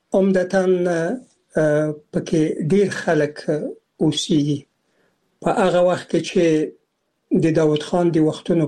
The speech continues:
په احصایه کې چې ما لیدلي وو، په هغې وختونو کې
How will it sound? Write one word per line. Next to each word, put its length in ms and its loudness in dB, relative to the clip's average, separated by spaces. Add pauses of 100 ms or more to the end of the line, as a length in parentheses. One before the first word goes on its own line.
په 60 0 (140)
احصایه 520 0
کې 160 0 (680)
چې 100 -4 (100)
ما 160 6
لیدلي 320 2
وو، 180 2
په 160 -2
هغې 280 2
وختونو 440 0
کې 140 2